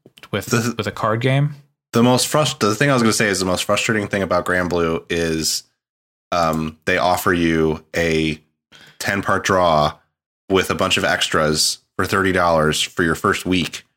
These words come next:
Speaker 2: And it's like, I'm actually at a point now where I'm like,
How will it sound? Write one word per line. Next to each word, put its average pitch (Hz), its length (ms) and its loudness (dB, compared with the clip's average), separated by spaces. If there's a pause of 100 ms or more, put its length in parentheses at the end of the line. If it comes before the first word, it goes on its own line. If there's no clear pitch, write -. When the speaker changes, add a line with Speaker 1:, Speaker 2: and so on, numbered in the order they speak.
(580)
Speaker 2:
And 90 120 -2
it's - 280 -2
like, 82 380 -4 (1120)
I'm 92 160 0
actually 95 300 2
at 92 60 0
a 87 40 -2
point 82 340 -2
now 87 680 2
where 95 180 4
I'm 82 200 2
like, 78 360 -2